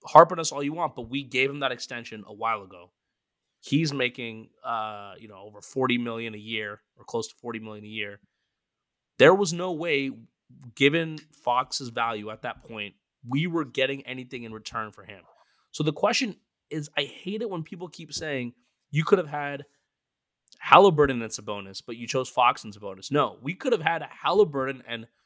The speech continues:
a way worse asset versus <coughs> Fox and Sabonis. So before I even get to the way they've played this year, just the value for, at the trade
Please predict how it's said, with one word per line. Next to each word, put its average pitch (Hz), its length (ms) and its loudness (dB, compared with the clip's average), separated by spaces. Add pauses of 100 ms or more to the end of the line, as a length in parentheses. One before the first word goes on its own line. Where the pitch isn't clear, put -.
(240)
a 131 120 2
way 160 580 -2
worse 147 600 -6
asset 135 500 -6 (840)
versus 120 640 2 (100)
<coughs> - 120 -4
Fox - 640 6 (260)
and 117 220 4
Sabonis. 101 680 -10 (520)
So 143 320 8
before 156 460 4
I 277 40 2
even 196 180 -2
get 147 180 -6
to 151 120 -2
the 117 120 -10 (160)
way 120 240 -2
they've 113 240 -8
played 123 280 -4
this 101 200 -4
year, 98 240 -12
just 151 300 -4 (140)
the 127 80 4
value 185 580 0 (180)
for, 135 180 -6
at 120 140 -12
the 101 80 -18
trade 156 640 -6